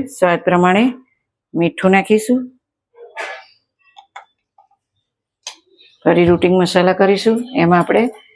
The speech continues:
અડધી ચમચી લાલ મરચું પાવડર, થોડી હળદર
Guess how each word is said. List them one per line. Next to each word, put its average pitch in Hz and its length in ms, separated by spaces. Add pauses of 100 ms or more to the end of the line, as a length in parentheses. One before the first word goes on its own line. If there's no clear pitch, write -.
(580)
અડધી 170 280
ચમચી 190 320 (960)
લાલ 175 220
મરચું 180 320
પાવડર, 180 340 (440)
થોડી 180 320
હળદર 175 460